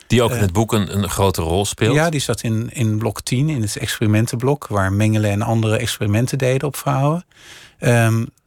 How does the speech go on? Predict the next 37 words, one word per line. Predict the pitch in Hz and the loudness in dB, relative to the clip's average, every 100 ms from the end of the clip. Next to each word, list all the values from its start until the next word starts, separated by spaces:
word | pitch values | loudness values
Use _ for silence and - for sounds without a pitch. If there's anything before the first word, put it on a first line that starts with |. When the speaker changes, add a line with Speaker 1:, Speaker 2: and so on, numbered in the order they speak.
| _ | _
Speaker 2:
die | - 156 143 | -2 0 2
was | 107 | 2
meegenomen | 110 131 - 156 156 160 | 2 0 0 0 0 0
met | 151 143 | 0 -2
die | - 139 - | -4 -8 -4
tochten. | - 165 - 196 | 0 0 0 -2
En | 160 | 0
mijn | 143 | 0
vader, | - 175 170 | 0 0 0
die | 156 | 0
is | 135 | -2
ondergedoken, | 175 151 - 110 95 90 120 | 0 0 0 0 -2 -2 -4
want | 110 | -4
die, | 107 104 135 | -2 -4 -4
die | 127 113 | -6 0
dacht, | 117 - - _ _ _ 139 - 123 113 - | 0 -2 -10 _ _ _ -10 -2 -2 -4 -8
"Als | - 123 | -2 -2
ik | 117 - | -2 -6
daarin | - 107 123 160 156 147 | -6 0 2 4 2 2
meega, | 160 165 - 165 175 196 _ - - - | 2 0 -2 -2 -4 -6 _ -20 -20 -6
in | 139 127 | 0 0
mijn, | 123 120 127 _ _ _ | 0 -2 -4 _ _ _
eh, | - 120 113 110 | -4 -2 -2 -4
pyjama," | - 147 139 139 147 160 156 | 0 2 4 2 2 0 -4
want | 123 | -6
ze, | - 120 131 | -6 -8 -10
ze | - 123 | -6 -4
liepen | 110 117 | -2 -2
in | 110 110 117 - | -2 -2 -4 -2
een | 113 | 0
pyjama, | 104 98 107 127 | 2 0 2 0
een | 123 | -2
soort | - 104 - | -2 -4 -8
pyjama-achtig | - 117 123 117 120 - - | -4 0 0 0 -2 -4 -4
pak | - 135 | -2 -2
in | 147 | -2
Auschwitz, | 127 131 - 156 | -2 -2 -2 -4